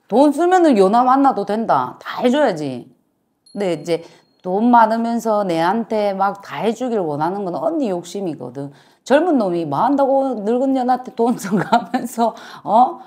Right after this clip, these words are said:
사랑을 하겠노? 맞다, 이가 더 젊은 애들을 만나러 다니지, 요즘. 어? 그리고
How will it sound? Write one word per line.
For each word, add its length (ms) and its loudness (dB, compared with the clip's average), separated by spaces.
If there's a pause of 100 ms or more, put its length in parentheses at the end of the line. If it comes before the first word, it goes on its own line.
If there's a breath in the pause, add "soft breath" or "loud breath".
(800 loud breath)
사랑을 540 0
하겠노? 640 -2
맞다, 280 -4
이가 160 -4
더 160 -8
젊은 560 -2
애들을 340 -12
만나러 440 -6
다니지, 760 -14
요즘. 680 -14 (720)
어? 320 -12 (540)
그리고 380 -6